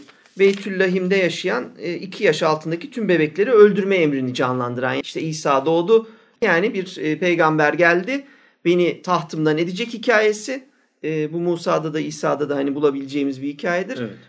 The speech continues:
Speaker 1: Ve o hikayenin canlandırılması Rubens tarafından yapılmıştır. Burada korku unsuru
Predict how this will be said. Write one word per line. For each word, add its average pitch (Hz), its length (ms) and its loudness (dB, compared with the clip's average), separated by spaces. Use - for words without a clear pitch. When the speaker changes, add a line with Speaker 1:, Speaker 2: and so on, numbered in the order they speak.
Speaker 1:
Ve 214 100 8
o 214 100 10
hikayenin 196 880 0
canlandırılması 175 1080 2
Rubens 180 380 2
tarafından 190 440 -2
yapılmıştır. 185 680 -4
Burada 233 520 2
korku 190 520 -2
unsuru 180 720 -2